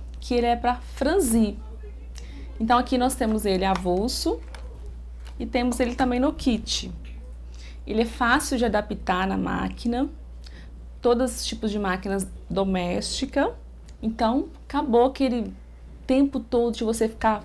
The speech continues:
colocando lá no ponto grande, franzindo. Agora você vai colocar lá, adaptar o seu calcador e a sua peça já vai sair franzida.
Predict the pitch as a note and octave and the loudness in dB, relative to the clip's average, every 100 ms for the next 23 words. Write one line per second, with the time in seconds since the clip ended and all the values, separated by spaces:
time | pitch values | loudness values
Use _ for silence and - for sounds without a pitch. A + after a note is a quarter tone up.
0 | - A3 G#3+ - G#3 A#3 A3+ G#3+ G#3 G#3+ | -2 0 0 0 0 0 0 -2 -2 -4
1 | A3 A3 A3 F#3+ G3+ G#3+ A3+ G#3 G3 - | -2 -4 -2 -2 0 2 4 2 -2 -4
2 | G3+ F#3+ F#3+ G3+ G#3+ A3 - - - G3+ | -2 -2 -2 0 0 -2 -8 -14 -6 4
3 | A3 A3 B3 A#3 A#3 A#3+ A3+ A3+ A#3+ A#3 | 4 4 0 0 2 2 2 2 2 4
4 | G3+ G#3 A#3 C#4+ - - - - - - | 2 0 0 -2 -8 -20 -20 -20 -20 -20
5 | - - F3 G3 G3 - - A3 C#4 C4 | -20 -8 0 0 0 -2 4 4 4 2
6 | - G#3 A3 F#3+ G3+ G#3+ C#4+ - - - | 2 0 0 0 2 2 0 -6 -20 -20
7 | - A3 A3+ B3+ A#3+ - A3 B3 A#3 A#3 | -4 0 2 4 2 4 2 4 -2 0
8 | A#3 A3+ A3+ A#3 - C#4 D#4 G3 G#3 F#3+ | 2 4 4 2 2 4 4 2 0 0
9 | - | -4